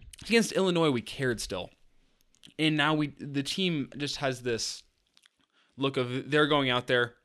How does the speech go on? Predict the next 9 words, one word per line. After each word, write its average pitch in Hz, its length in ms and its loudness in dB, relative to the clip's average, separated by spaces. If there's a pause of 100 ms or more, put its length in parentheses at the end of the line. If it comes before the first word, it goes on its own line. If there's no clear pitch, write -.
(220)
and 139 180 -4
going 123 200 -2
through 117 120 -10
the 113 60 -6
motions. 92 480 -8 (2000)
They, 143 160 2
they, 165 140 2
they 180 180 6
know, 156 380 4